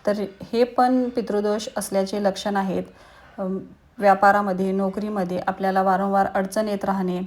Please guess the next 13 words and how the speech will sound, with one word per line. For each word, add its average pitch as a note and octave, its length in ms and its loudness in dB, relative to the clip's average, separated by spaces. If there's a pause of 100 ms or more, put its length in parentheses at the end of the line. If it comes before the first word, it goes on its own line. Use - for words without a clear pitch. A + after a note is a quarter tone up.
(240)
कुठली G3+ 260 -4
ना G3+ 120 -2
कुठली G3 320 -4
तरी G3+ 100 -4
संकटे G#3 500 -2
येत F#3+ 160 -2
राहणे F#3+ 320 -2
घरामध्ये, F3+ 520 -2 (640)
तर B3 120 8
हे C4+ 160 4
पितृदोषाचे A#3 840 0
लक्षण G#3 340 -2
आहे. F#3+ 500 -4